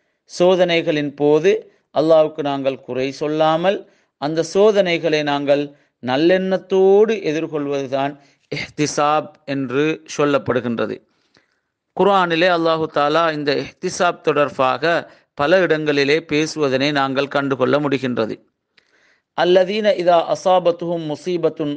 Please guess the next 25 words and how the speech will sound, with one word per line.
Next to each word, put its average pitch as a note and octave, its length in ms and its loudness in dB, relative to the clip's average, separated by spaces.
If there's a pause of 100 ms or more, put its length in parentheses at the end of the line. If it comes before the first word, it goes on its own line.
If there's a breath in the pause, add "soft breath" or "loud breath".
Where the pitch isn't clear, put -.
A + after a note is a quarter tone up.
(140)
காலு D3 500 2
இன்னா D#3+ 380 -2
லில்லாஹி D3 520 2
வ C#3+ 200 0
இன்னா D#3 320 -4
இலைஹி C3 380 -4
ராஜிஊன். A2+ 580 -2 (800)
அவர்களுக்கு F#3 600 0
முசீபத்துகள் G3+ 800 0
ஏதாவது E3+ 480 4
ஏற்பட்டால் C#3+ 720 0 (480 soft breath)
இன்னா F3+ 360 -2
லில்லாஹி E3 500 2
வ E3 220 0
இன்னா F3+ 320 -4
இலைஹி D#3+ 400 -2
ராஜிஊன் C#3+ 760 0
என்று C#3+ 240 -6
சொல்லுவார்கள். A#2+ 800 0 (960)
அதாவது F3+ 420 2 (540)
குறை F3+ 300 0
சொல்ல E3 320 0
மாட்டார்கள். B2+ 640 0 (520)
அது D#3 140 4
அல்லாஹ்வுக்குரியது, E3 1000 0